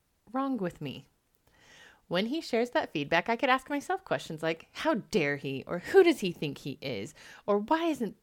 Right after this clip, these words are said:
he more understanding and patient about the way I like to tell stories?" I could ask myself those things. And if I did, those questions would probably take me down a path of disconnecting with him in the name of self-preservation, which might not be needed.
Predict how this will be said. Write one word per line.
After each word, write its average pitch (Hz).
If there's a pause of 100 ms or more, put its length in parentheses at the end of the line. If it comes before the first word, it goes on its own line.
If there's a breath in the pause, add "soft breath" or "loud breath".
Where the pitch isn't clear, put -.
he 185
more 220
understanding 185
and 156
patient - (260)
about 151
the 156
way 156
I -
like 143
to -
tell 98
stories?" - (720 loud breath)
I 240
could 381
ask 359
myself -
those -
things. 240 (440 loud breath)
And 202
if 202
I 440
did, 214
those 190
questions 311
would 226
probably 240
take 220
me 254
down 240
a 220
path 202
of 165
disconnecting 180
with 165
him 262
in 180
the 180
name 175
of 226
self-preservation, 202 (920 soft breath)
which -
might 156
not 220
be 262
needed. 247